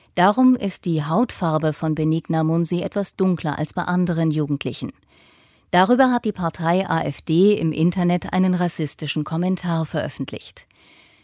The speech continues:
Viele Menschen waren deshalb wütend auf die A F D. Sie haben Benigna Munsi verteidigt. Sie selbst hat gesagt, „Ich habe mich sehr gefreut über die vielen positiven Nachrichten.“ Die A F D hat sich für ihre Beleidigung entschuldigt.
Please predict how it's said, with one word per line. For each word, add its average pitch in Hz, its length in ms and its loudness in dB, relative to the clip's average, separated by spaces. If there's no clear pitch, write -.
Viele 240 240 6
Menschen 226 400 6
waren 202 240 2
deshalb 175 400 0
wütend 170 540 0
auf 139 180 -6
die 139 180 -4
A 147 200 -4
F - 160 -6
D. - 240 -6
Sie 151 160 -6
haben 175 220 2
Benigna 165 460 -2
Munsi 160 340 0
verteidigt. - 800 -4
Sie 196 160 2
selbst 190 380 2
hat 269 160 -2
gesagt, 185 560 -2
„Ich 196 140 -4
habe 220 200 0
mich 220 220 -2
sehr 220 240 4
gefreut 180 500 0
über 196 180 -2
die 190 120 -2
vielen 180 440 -2
positiven 151 800 -2
Nachrichten.“ 143 640 -4
Die 185 240 0
A 185 140 -2
F 190 160 -4
D 247 240 0
hat 254 160 -2
sich 220 160 -6
für 202 80 -4
ihre 190 180 -2
Beleidigung 151 720 -4
entschuldigt. - 840 -6